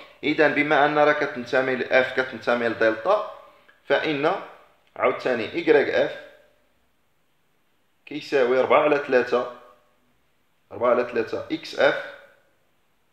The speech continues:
ناقص أربعتاش. صافي، عندي إيكغيك اف كتساوي هادشي و إيكغيك اف كتساوي هادشي، إذا ربعة على ثلاثة إكس اف ناقص أربعتاش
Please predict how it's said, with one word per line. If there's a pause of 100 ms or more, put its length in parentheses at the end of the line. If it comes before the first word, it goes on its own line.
(540)
ناقص (160)
أربعتاش. (920)
صافي،
عندي
إيكغيك
اف
كتساوي
هادشي
و
إيكغيك
اف
كتساوي
هادشي، (260)
إذا (1120)
ربعة
على
ثلاثة (340)
إكس
اف (1300)
ناقص
أربعتاش